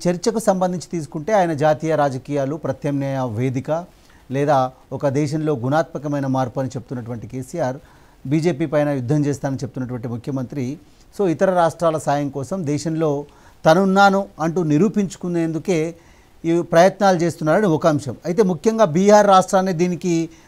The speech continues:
దీన్ని ఎందుకు ఎంచుకున్నారనే ఒక చర్చ. ఎందుకంటే గతంలో మనం చూసాం, పీకేను, పీకేకి సంబంధించి జరిగిన చర్చను కూడా మనం చాలా సందర్భాల్లో మాట్లాడుకున్నాం. పీకే, ఆ, జాతీయ స్థాయిలో ఈయనకు సంబంధించిన వ్యవహారాలను చక్కబెడుతున్నారు, బీహార్లో ఆయన పార్టీ పెట్టబోతున్నారు,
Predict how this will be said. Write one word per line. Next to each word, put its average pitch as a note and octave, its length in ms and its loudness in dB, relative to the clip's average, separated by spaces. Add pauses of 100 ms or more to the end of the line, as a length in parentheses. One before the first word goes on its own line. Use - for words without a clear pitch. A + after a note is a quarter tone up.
(260)
దీన్ని E3 260 2
ఎందుకు F3 220 2
ఎంచుకున్నారనే F3 580 2
ఒక F3 240 -2
చర్చ. E3 200 0
ఎందుకంటే E3 360 -2
గతంలో D#3+ 520 0 (280)
మనం D3 200 0
చూసాం, E3 240 0
పీకేను, F#3 800 0 (520)
పీకేకి F3+ 320 2
సంబంధించి E3+ 420 0
జరిగిన D#3 260 0
చర్చను D#3 360 -2
కూడా D#3+ 140 -2
మనం D3 240 -2
చాలా C#3+ 160 2
సందర్భాల్లో C3 480 -2
మాట్లాడుకున్నాం. A2+ 680 -8 (500)
పీకే, D3+ 300 -4 (180)
ఆ, C3+ 580 -2
జాతీయ C3+ 320 -4
స్థాయిలో C3+ 380 -4
ఈయనకు C3+ 180 -6
సంబంధించిన C3 640 -6 (380)
వ్యవహారాలను C3+ 480 0
చక్కబెడుతున్నారు, B2+ 880 -6 (400)
బీహార్లో C3 640 0 (240)
ఆయన C3 140 -4
పార్టీ C#3 320 -2
పెట్టబోతున్నారు, B2+ 840 -6